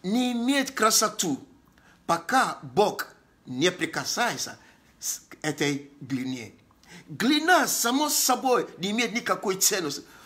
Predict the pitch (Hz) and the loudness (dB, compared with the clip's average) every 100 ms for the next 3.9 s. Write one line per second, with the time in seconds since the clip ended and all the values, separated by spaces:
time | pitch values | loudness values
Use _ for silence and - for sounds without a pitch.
0 | - _ - 165 - 262 240 135 120 - | -20 _ -4 -2 0 2 2 0 -6 -20
1 | _ _ - 123 117 220 - - - _ | _ _ -20 -4 4 4 4 -8 -20 _
2 | _ _ _ _ _ _ _ _ 202 202 | _ _ _ _ _ _ _ _ -2 -2
3 | 131 170 139 170 202 330 220 127 | -2 -2 0 4 4 4 2 -2